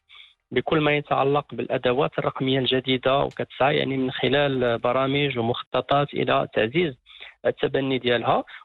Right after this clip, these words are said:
وكاين أيضا تسجيل واحد الاهتمام، آه، ب-، ب-، بما يس-، ب-، ب-، بتقنيات الميتافيرس عبر المنطقة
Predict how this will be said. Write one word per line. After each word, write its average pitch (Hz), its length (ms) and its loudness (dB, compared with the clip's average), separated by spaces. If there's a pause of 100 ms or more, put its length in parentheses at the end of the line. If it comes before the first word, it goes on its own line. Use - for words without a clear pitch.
وكاين 226 280 0
أيضا 208 360 0 (120)
تسجيل 175 260 -2
واحد 165 220 -2
الاهتمام، 147 640 0
آه، 131 540 0
ب-، 123 160 -4
ب-، 127 240 0
بما 139 120 0
يس-، - 180 -4
ب-، 131 120 -2
ب-، 127 180 0
بتقنيات 165 600 -2
الميتافيرس 151 580 0
عبر 156 320 0
المنطقة 147 600 -2